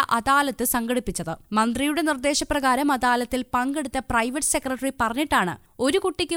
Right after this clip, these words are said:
മാർക്ക് കൂട്ടിയിട്ട് കൊടുക്കാൻ തീരുമാനിച്ചത്. പ്രൈവറ്റ് സെക്രട്ടറിയുടെ അയൽക്കാരിയാണ്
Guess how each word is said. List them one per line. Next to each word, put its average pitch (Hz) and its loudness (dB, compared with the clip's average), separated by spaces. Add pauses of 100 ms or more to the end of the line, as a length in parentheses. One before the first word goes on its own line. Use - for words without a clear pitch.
മാർക്ക് 220 -2
കൂട്ടിയിട്ട് 254 -2
കൊടുക്കാൻ 214 -2
തീരുമാനിച്ചത്. 202 -2 (160)
പ്രൈവറ്റ് 285 2
സെക്രട്ടറിയുടെ 339 0
അയൽക്കാരിയാണ് 240 0